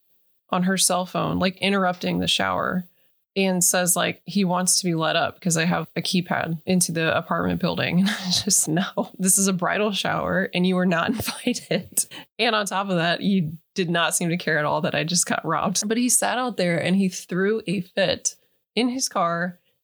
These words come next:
in the parking lot below. Like, I was on the fifth floor, but, like, you could still hear the music. So he, like, tried to disrupt this bridal shower as it's going on. That I also, like, my family had already started to, like, really break apart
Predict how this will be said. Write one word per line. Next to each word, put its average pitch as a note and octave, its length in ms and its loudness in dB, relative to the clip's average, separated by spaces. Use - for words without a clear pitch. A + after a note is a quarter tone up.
in G#3 420 0
the G3+ 80 0
parking F3+ 380 -2
lot E3+ 340 0
below. F#3 720 0
Like, F3 160 0
I F3 120 2
was F3+ 240 2
on F#3 160 0
the F3+ 60 2
fifth F3 280 -2
floor, D#3+ 320 -2
but, D#3+ 180 -2
like, D3+ 260 0
you F3 140 2
could F3+ 120 2
still F3 340 0
hear F3+ 360 0
the E3 120 0
music. D#3 500 0
So - 140 -2
he, B3 140 0
like, A#3+ 160 0
tried G#3 220 -2
to G#3+ 80 2
disrupt F3 520 0
this F3 160 0
bridal E3 320 0
shower - 460 -2
as E3+ 180 2
it's E3+ 140 0
going D3+ 320 -2
on. E3+ 340 0
That G3+ 420 -2
I G3 180 0
also, G3 480 0
like, F3 500 -2
my G#3 200 0
family A#3 400 0
had F3+ 440 -2
already F#3 240 2
started F3 420 0
to, - 120 -2
like, D#3+ 180 0
really D#3+ 240 0
break D#3+ 240 -2
apart - 400 -2